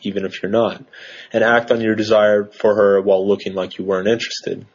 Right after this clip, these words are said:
P U A theory claimed to solve the investment paradox.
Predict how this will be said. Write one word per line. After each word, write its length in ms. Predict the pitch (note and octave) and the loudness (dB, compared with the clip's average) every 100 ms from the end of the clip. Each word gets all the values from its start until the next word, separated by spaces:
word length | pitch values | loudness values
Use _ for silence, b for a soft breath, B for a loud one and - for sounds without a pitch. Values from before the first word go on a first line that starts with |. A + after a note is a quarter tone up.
| _ B B B B B - | _ B B B B B 0
P 120 | D#3+ | 4
U 180 | F3 C#3+ | 6 6
A 100 | C3+ | 2
theory 340 | C3 A#2+ A#2 | 2 4 2
claimed 300 | A#2 A2+ A2+ | 2 0 0
to 80 | G#2+ | -2
solve 300 | - G#2+ G#2+ | 2 2 2
the 100 | G#2+ | -2
investment 500 | G#2+ B2+ C3 G2+ F2 | 2 2 0 -6 -2
paradox. 640 | F#2 E2+ E2+ - - - | 0 0 -2 -4 -8 -18